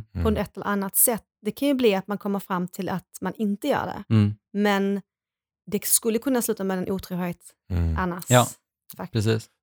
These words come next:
Speaker 2: Det har jag en, en, eh, ett kompispar, eh, killen där har alltid haft problem med att han med sina tjejer slutar med att han är otrogen.
Speaker 1: Ja.
Speaker 2: För han, han triggas så jäkla mycket av spänningarna liksom, och
Speaker 1: Mm.
Speaker 2: träffar en tjej och sen klickar han med dem och sen så här.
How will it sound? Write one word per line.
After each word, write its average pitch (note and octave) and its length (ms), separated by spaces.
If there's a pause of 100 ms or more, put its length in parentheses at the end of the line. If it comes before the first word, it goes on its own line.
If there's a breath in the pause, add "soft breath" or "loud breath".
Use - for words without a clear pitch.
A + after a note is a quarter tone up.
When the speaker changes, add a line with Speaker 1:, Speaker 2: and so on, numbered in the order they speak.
Speaker 2:
Det A#2+ 80
har C3+ 120
jag G#2+ 160
en, G2 160
en, F#2+ 360
eh, F#2 340
ett F#2 340
kompispar, F#2 640
eh, E2+ 600
killen G#2 340
där F2+ 140
har E2 140 (100)
alltid F2 160
haft E2+ 140
problem F2 280
med E2 100
att - 160
han F2+ 240
med F2+ 200
sina F2+ 180
tjejer F2 280
slutar F2+ 260
med E2+ 60
att - 60
han E2+ 100
är E2+ 40
otrogen. F#2 460
Speaker 1:
Ja. G3+ 360
Speaker 2:
För G#2 80
han, G2 380
han A2 260
triggas F#2+ 340
så - 100
jäkla G2+ 320
mycket F#2 160
av F2+ 60
spänningarna G2+ 520
liksom, E2 480
och G#2 200
Speaker 1:
Mm. E2+ 180
Speaker 2:
träffar F2+ 220
en E2+ 60
tjej G2 340
och E2+ 80
sen F2 120
klickar - 320
han E2+ 160
med F2 100
dem E2+ 220
och F2+ 60
sen F2+ 160
så - 100
här. D2+ 140